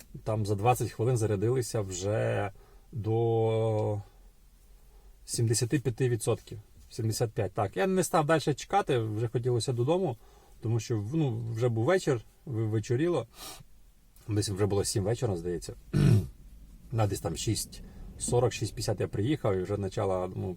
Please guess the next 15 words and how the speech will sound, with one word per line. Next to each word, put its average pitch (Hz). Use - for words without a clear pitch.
П 104
З 95
К 104
позарядилися, 107
е, 113
постояли 120
трішки, 107
е, 101
цей, 95
не 120
став 104
там 95
до 92
дев'яносто 135
доганяти, 117